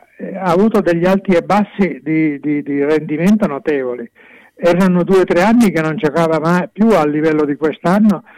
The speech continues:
dopo aver fatto delle grosse promesse inizialmente. A un certo punto la Juventus, quando ne deteneva la comproprietà, lo aveva chiamato e lui aveva rifiutato. Non si era sentito, probabilmente,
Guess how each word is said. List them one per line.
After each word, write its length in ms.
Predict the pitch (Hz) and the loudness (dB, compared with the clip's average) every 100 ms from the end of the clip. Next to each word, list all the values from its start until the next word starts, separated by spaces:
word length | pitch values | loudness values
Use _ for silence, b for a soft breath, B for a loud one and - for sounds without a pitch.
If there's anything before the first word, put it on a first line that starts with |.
| B _ | B _
dopo 240 | 185 175 | -2 0
aver 240 | 175 170 151 | 2 2 0
fatto 380 | - 180 - 156 | -2 -2 0 0
delle 360 | 165 156 156 | 2 2 0
grosse 420 | 135 160 180 - | 0 0 0 -2
promesse 440 | 160 151 160 180 180 | -4 -2 -2 -2 -4
inizialmente. 920 | 156 151 - 151 143 147 120 - - B B B B | -6 -8 -6 -8 -6 -10 -12 -14 -16 B B B B
A 100 | 175 | -2
un 80 | 175 | 0
certo 280 | 185 180 180 | 2 0 2
punto 280 | 208 247 214 | 2 4 4
la 100 | 170 | 4
Juventus, 500 | 165 175 202 214 165 139 | 2 4 2 2 -4 -4
quando 260 | 156 170 | -2 0
ne 180 | 156 151 | -2 -4
deteneva 540 | - 143 147 147 165 160 | -4 -4 -4 -6 -2 -2
la 160 | 147 | -2
comproprietà, 680 | 151 151 151 151 147 214 240 B B B | -4 -6 -4 -4 -2 -2 -2 B B B
lo 140 | 160 | 0
aveva 260 | 165 170 170 | 2 2 0
chiamato 480 | - 160 196 233 202 | 0 0 0 2 0
e 40 | |
lui 160 | 165 175 | 2 2
aveva 320 | 151 147 147 | 0 -2 -2
rifiutato. 720 | 139 113 139 151 165 147 131 b b b | -4 -6 -10 -2 -2 -2 -12 b b b
Non 260 | 147 160 160 | -4 -2 0
si 80 | 175 | 0
era 140 | 165 151 | 0 0
sentito, 680 | 147 139 - 208 214 196 156 | -4 -6 0 2 2 2 0
probabilmente, 800 | - 143 147 139 143 160 165 165 | -2 -4 -4 -4 -8 -8 -4 -6